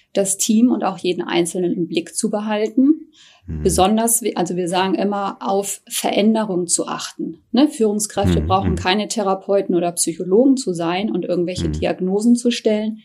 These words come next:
Speaker 1: aber auf Veränderung zu achten. Und das ist natürlich eine große Herausforderung, äh, wenn es nur über einen Bildschirm passiert.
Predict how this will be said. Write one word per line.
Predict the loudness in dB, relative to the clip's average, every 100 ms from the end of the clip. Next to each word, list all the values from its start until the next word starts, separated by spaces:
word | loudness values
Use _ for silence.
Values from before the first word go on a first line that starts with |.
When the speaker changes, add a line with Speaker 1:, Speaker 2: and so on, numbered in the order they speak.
| _ _ _
Speaker 1:
aber | 0 2 2
auf | 0
Veränderung | 0 0 2 0 0 0
zu | -2 -6
achten. | -8 -8 -6 -6 -2
Und | -2
das | 0
ist | -2 -2
natürlich | -2 0 0 0 -4 _ _ _
eine | -6
große | -4 2 2 2 0
Herausforderung, | -4 0 0 0 0 0 0 0 0 0 0 -4
äh, | -6 -4
wenn | -4 -4
es | -2
nur | -2 0
über | 0
einen | 0 2
Bildschirm | 2 2 0 0
passiert. | 2 0 4 4 2 -4